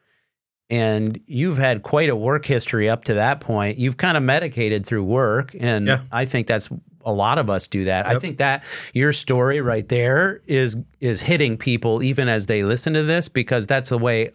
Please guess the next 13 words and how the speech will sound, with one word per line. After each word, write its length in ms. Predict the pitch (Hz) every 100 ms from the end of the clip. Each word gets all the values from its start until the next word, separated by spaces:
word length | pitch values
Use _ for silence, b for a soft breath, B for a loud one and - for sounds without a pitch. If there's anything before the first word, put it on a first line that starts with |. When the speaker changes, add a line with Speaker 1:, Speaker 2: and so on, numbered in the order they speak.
| -
Speaker 1:
uh, 100 | -
it's 160 | 135 107
very 420 | 107 135 147 143
socially 480 | 127 127 120 123 107
acceptable 640 | 98 - 104 - 98 98
in 80 | 95
our 120 | 90
culture 420 | - 113 95 107 92
to 80 |
medicate 520 | 92 98 92 - 92 87
Speaker 2:
Yeah. 60 | 98
Speaker 1:
through 100 | 87
work. 360 | 87 76 -